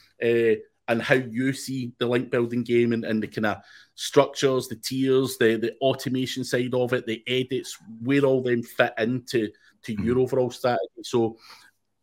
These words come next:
Speaker 1: when, let's say I'm a, a, a, a newbie, don't know anything about links, I'm coming to you for consultancy, saying, "Kazra, got a good website here, all the on pages on point, really struggling in link building."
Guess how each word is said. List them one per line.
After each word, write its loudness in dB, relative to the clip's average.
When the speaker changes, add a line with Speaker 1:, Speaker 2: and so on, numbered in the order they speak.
Speaker 1:
when, 4
let's 2
say 2
I'm 2
a, -2
a, -2
a, -10
a -8
newbie, -4
don't -2
know 0
anything -2
about -6
links, -4
I'm 0
coming 0
to -8
you -2
for -14
consultancy, -6
saying, -10
"Kazra, -4
got 8
a -4
good 4
website 2
here, 4
all 8
the 8
on 6
pages -2
on 0
point, 2
really 4
struggling -2
in -4
link -4
building." 0